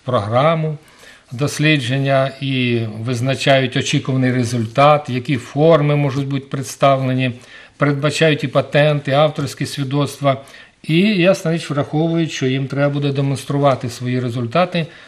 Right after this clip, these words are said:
на виставках і, е, обласного масштабу, і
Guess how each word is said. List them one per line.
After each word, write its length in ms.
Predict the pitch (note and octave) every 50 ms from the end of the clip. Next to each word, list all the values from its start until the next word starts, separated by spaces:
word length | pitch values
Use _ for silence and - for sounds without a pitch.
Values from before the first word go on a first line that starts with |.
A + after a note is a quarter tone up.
| - - -
на 220 | B2+ C3 D3+ E3
виставках 720 | C#3 C3 D3 C#3+ - - - B2+ A#2+ A2 C3 B2+ A#2 - - - - - _ _ _
і, 180 | E3 D#3 D3+ C#3
е, 160 | C3 B2 A#2 A#2+ A#2+ A#2 A2+ A2 G#2 G#2
обласного 520 | A#2 B2+ A#2+ B2+ B2+ - - F3+ G3 F#3+ F3+
масштабу, 600 | E3 D#3+ - - - D#3+ D3+ D3 C#3+ C3+ C3 B2
і 340 | A2+ A#2 A#2 A2+ A2+ A2